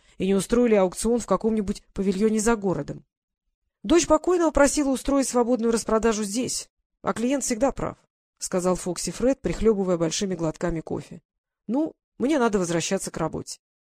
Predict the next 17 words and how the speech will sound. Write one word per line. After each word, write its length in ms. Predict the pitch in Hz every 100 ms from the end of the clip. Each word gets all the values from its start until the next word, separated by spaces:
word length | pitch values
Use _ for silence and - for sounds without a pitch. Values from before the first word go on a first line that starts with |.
| _ _ _ _ _ _ _ _
В 100 | 170
больших 280 | 185 233 349
комнатах 420 | - 285 262 226
первого 380 | - 214 185 165
этажа 400 | 160 156 202 262 - _ _
громоздкая 480 | - 202 269 320 -
фамильная 460 | 180 185 185 170 165
мебель 320 | 220 240 185
была 200 | 180 233
придвинута 520 | 240 190 170 202 -
к 40 | -
стенам, 480 | - 151 143 156 - _ _ _
а 120 | - -
ковры 280 | 180 226
свернуты 460 | 294 175 185 202 185
в 60 | 175
рулоны. 440 | 170 147 143